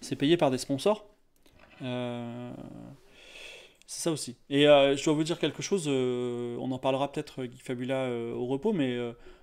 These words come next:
aujourd'hui, euh, enfin, en, en fait, Game of Thrones, ça arrive très vite à saturation en termes de, d'espace mental et de capacité de travail. C'est-à-dire que j-, on va faire des O P S P en plus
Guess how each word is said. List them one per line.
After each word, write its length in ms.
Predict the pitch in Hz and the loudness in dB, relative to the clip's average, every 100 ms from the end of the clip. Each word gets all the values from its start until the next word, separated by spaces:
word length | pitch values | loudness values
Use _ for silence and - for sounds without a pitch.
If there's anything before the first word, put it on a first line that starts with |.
| - - | -20 -8
aujourd'hui, 340 | 123 139 196 | -6 -4 0
euh, 460 | 151 127 117 113 123 123 127 127 - 117 131 _ _ _ | 2 2 -2 -8 -10 -10 -12 -14 -14 -16 -18 _ _ _
enfin, 340 | - 117 113 113 113 127 170 - - _ - | -14 -12 -10 -12 -12 -14 -18 -20 -20 _ -8
en, 200 | 139 139 - | -4 -4 -4
en 120 | 143 | 4
fait, 340 | 185 185 247 | 4 2 -8
Game 180 | 147 143 | -2 0
of 80 | 143 | 2
Thrones, 140 | 202 | 2
ça 120 | - | 4
arrive 160 | 143 135 | 4 4
très 160 | - 156 | 0 -2
vite 140 | 156 | 0
à 60 | 131 | -2
saturation 840 | 139 - 139 135 - 170 160 147 | -2 -4 -4 -4 -4 -4 -2 -2
en 60 | 131 | -2
termes 260 | 135 131 | -4 -4
de, 520 | 127 127 123 123 123 127 | -4 -6 -6 -6 -8 -6
d'espace 480 | 127 - 139 135 | -8 -4 -6 -4
mental 340 | 139 131 156 156 | -4 -2 -2 -2
et 60 | |
de 60 | 139 | -2
capacité 440 | 131 131 127 - | -6 -10 -12 -14
de 40 | 127 | -10
travail. 280 | - 156 165 | -2 0 0
C'est-à-dire 260 | - 135 | -4 -6
que 160 | - 131 - - - - - - | -4 -6 -8 -20 -20 -20 -20 -14
j-, 160 | 135 - | -12 -2
on 80 | |
va 120 | 139 139 | 0 2
faire 140 | 151 | 4
des 140 | 139 | 2
O 60 | 131 | 2
P 100 | 135 | 0
S 100 | 131 | 0
P 140 | 165 156 | 0 2
en 140 | 151 | -2
plus 360 | 135 156 - | -2 -10 -12